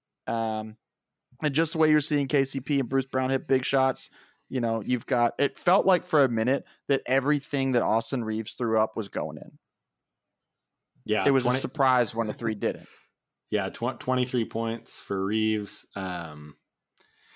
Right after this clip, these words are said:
Speaker 2: I, I mean, Davis with forty. So like you said, I mean, it's kinda one of those games where both teams were really <laughs> shooting and scoring pretty well, I thought. I mean,
Speaker 1: Yeah.
Speaker 2: it
Speaker 1: Considering that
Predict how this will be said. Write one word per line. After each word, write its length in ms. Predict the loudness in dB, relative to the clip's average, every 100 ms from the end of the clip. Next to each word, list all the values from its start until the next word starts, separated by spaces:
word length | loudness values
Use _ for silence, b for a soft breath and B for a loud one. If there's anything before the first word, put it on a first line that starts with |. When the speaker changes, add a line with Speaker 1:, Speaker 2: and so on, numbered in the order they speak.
| b b b b _
Speaker 2:
I, 160 | -4 -4 -6 -12 -4
I 40 |
mean, 200 | 0 2
Davis 320 | 2 4 4
with 140 | 2 -2
forty. 420 | 0 2 2 0
So 160 | 0
like 200 | 0 0
you 60 | -4
said, 360 | -4 -2 0 -2
I 60 |
mean, 180 | -2 -2
it's 320 | -4 -4 -8
kinda 260 | -2 0 2
one 160 | 2 2
of 60 |
those 500 | 2 2 0 -2 -10 -14 _ -4
games 320 | -2 -2 -2
where 180 | -2 -2
both 500 | -2 0 2 2 -2
teams 400 | 0 2 2 0
were 160 | -4 -2
really 600 | 2 4 2 -2 -8 _ _ _ _ _ _ -14
<laughs> 340 | -2 -2 -2
shooting 360 | -2 2 2 2
and 160 | -2
scoring 380 | 0 2 2 0
pretty 200 | 0 0
well, 280 | 2 2 2
I 180 | 0 0
thought. 360 | -2 -4 -4 -6
I 80 | -4
mean, 220 | -2 0
Speaker 1:
Yeah. 200 | 0 -4 B B B _
Speaker 2:
it 100 | 0
Speaker 1:
Considering 680 | 0 0 -2 0 0 -2 -2
that 200 | 0 0